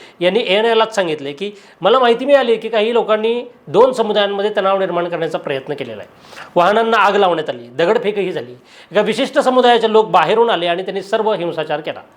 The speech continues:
मुख्यमंत्री परिस्थितीवर लक्ष ठेवून आहेत, यामध्ये सर्व सहभागी लोकांवर कारवाई करण्यात येईल." दरम्यान काँग्रेसचे नेते विजय वडेट्टीवार यांनी म्हटले की जे मंत्री बेताल विधाने करतात आणि समाजात द्वेष पसरवतात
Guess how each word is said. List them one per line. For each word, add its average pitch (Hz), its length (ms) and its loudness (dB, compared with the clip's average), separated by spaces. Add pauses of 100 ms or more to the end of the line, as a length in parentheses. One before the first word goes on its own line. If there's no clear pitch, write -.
(340)
मुख्यमंत्री 254 500 4
परिस्थितीवर 226 500 2
लक्ष 202 240 0
ठेवून 185 240 -2
आहेत, 139 120 -6 (300)
यामध्ये 185 280 2
सर्व 220 300 2
सहभागी 175 380 2
लोकांवर 160 380 -2
कारवाई 143 380 -2
करण्यात 120 320 -12
येईल." - 260 -20 (480)
दरम्यान 226 280 2
काँग्रेसचे 262 420 2
नेते 254 260 4
विजय 196 300 4
वडेट्टीवार 220 520 4
यांनी 160 180 -4
म्हटले 180 360 -2
की 202 260 -8 (320)
जे 220 160 6
मंत्री 262 320 0
बेताल 196 440 2
विधाने 220 300 2
करतात 165 360 -2
आणि 165 140 -6
समाजात 180 360 -2 (120)
द्वेष 208 280 4
पसरवतात 139 500 -6